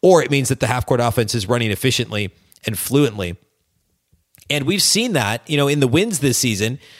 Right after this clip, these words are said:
Jaden McDaniels has had his best games. His three highest point totals have all come in wins. His three highest, uh, shooting percentages have all come in wins. Um, his three highest steal. In fact,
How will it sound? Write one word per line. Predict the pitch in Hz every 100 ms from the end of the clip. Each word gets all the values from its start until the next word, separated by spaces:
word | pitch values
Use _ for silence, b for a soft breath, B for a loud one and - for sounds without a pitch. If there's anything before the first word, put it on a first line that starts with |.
| B B
Jaden | 156
McDaniels | 180 185 143 131 143 143
has | 160 139
had | 120
his | 123
best | - 139 -
games. | 196 113
His | 95
three | - 139
highest | 123 131 127
point | - 160 170
totals | 131 98 - -
have | - 110
all | 113
come | - 117
in | 107
wins. | 98 98 78 - B B B
His | 139 -
three | 139 151
highest, | 139 143 143 - -
uh, | 131 127 -
shooting | - 170 190 147
percentages | 131 120 117 98 95 -
have | 113
all | 113 107
come | 117 104
in | 92
wins. | 101 85 - B B B B
Um, | 117 117 110 107 107 _
his | - 143 135 -
three | - 160
highest | 135 143 151 -
steal. | - 170 196 139
In | 127
fact, | 165 147